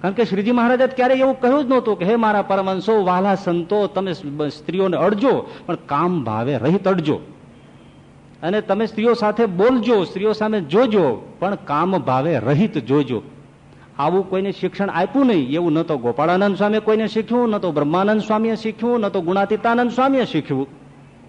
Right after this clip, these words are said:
અને ન તો એ સંતો પણ એવી રીતે વર્ત્યા. ઉલટાની વાત તો એમ કહેવામાં આવી કે તમે જોશો તો કામભાવ જાગશે,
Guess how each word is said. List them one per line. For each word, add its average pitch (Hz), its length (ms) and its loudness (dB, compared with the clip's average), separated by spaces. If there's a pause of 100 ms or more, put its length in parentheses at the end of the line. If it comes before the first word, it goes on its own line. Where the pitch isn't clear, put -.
(960)
અને 208 140 2
ન 208 160 4
તો 226 120 2
એ 254 160 4
સંતો 262 380 2
પણ 269 160 0
એવી 240 180 2
રીતે 226 200 0
વર્ત્યા. 151 540 0 (1500)
ઉલટાની 190 420 2
વાત 139 480 0
તો 240 60 2
એમ 220 280 4
કહેવામાં 175 580 2
આવી 147 260 0
કે 196 160 -2
તમે 220 280 -2
જોશો 214 640 2
તો 247 280 2
કામભાવ 214 460 2
જાગશે, 127 460 -2